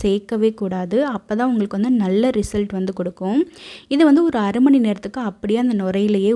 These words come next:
ஊற விட்டுடுங்க. இப்ப அரை மணி நேரம் ஆயிடுச்சு. இப்ப நான் உங்களுக்கு எடுத்து காட்டுறேன் பாருங்க. நம்ம தொடும்போதே அதுல இருக்கிறதான கரைகள் எல்லாமே உங்களோட விரல்கள்ல ஒட்டிக்கிட்டு வரும். So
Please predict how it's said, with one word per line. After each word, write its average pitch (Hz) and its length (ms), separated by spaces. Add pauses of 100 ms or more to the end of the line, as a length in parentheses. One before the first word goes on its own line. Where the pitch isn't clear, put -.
(120)
ஊற 202 120 (120)
விட்டுடுங்க. 180 400 (160)
இப்ப 190 220
அரை 196 180
மணி 196 240
நேரம் 214 340
ஆயிடுச்சு. 185 420 (600)
இப்ப 214 120
நான் 220 140
உங்களுக்கு 208 300
எடுத்து 254 180 (100)
காட்டுறேன் 208 360
பாருங்க. 196 280
நம்ம 220 180 (160)
தொடும்போதே 226 640 (300)
அதுல 214 240
இருக்கிறதான 214 560 (100)
கரைகள் 220 480
எல்லாமே 214 460
உங்களோட 208 260 (120)
விரல்கள்ல 202 420 (100)
ஒட்டிக்கிட்டு 196 460
வரும். 185 340 (460)
So - 60